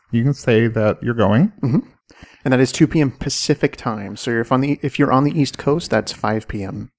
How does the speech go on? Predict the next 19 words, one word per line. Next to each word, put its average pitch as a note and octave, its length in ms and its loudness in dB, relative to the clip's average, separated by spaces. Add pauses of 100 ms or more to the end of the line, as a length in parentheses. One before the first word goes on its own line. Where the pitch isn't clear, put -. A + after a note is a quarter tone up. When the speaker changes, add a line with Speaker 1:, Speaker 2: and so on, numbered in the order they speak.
(260)
Speaker 1:
And B2 160 0
all A#2 220 6
the - 80 -6
times A#2 400 0
are A2+ 100 2
listed F#2+ 680 0
Speaker 2:
Yes. F#2+ 180 0
Speaker 1:
on F#2 480 0 (100)
the F2+ 440 2
Facebook F2+ 520 0
invite. E2 520 -2
Speaker 2:
Mm-hmm. F3+ 200 -2 (240)
Speaker 1:
You A2 400 4
don't A#2 180 2
have A2+ 180 0
to - 60 -14
be B2+ 120 0
in C3+ 80 0
Vegas G#2 600 0